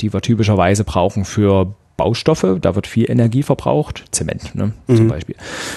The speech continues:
Speaker 1: Äh, oder halt im Erzbereich. Ja, um zum Beispiel an das Gold ranzukommen, wenige, äh, Gramm pro Tonne oder sowas, muss man erstmal ganz, ganz viel zerkleinern. Das sind harte Stoffe,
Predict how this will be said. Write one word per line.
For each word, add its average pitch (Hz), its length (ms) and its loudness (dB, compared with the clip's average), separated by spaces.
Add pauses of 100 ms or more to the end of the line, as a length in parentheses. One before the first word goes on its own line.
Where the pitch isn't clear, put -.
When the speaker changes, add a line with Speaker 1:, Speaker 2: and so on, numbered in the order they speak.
(200)
Speaker 1:
Äh, 113 180 4
oder 139 260 4
halt 131 140 6
im 127 100 2
Erzbereich. 80 640 -2 (320)
Ja, 92 140 2 (160)
um 104 240 2
zum 104 140 2
Beispiel 92 260 2
an 92 80 -2
das 92 140 0
Gold 92 240 2
ranzukommen, 85 440 -4 (240)
wenige, 85 340 -6 (720)
äh, - 240 -2
Gramm - 180 -4
pro - 160 -8
Tonne 95 300 0
oder 101 160 -4
sowas, 95 240 0 (340)
muss 117 140 4
man 110 80 4
erstmal 101 180 0
ganz, 101 200 0
ganz 101 160 0
viel 110 180 0
zerkleinern. 120 500 2 (280)
Das 107 100 0
sind 104 180 0
harte 147 180 0
Stoffe, 170 440 2